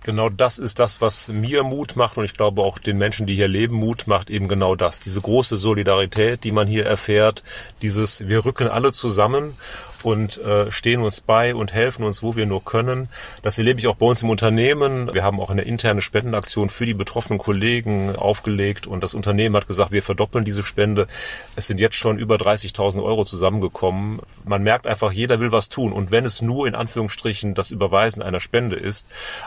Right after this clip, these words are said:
Aber das, das gibt mir ein bisschen Mut und ich glaube, die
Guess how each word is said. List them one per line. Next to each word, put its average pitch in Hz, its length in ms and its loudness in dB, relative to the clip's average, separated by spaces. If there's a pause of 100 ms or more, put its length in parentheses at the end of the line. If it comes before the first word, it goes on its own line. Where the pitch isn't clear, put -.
Aber 110 160 2
das, - 240 2 (120)
das 127 160 -2
gibt 160 160 -4
mir 123 100 4
ein 113 60 2
bisschen 117 280 0
Mut 123 320 0
und 104 340 -2
ich - 140 -4
glaube, 131 320 4
die 107 480 0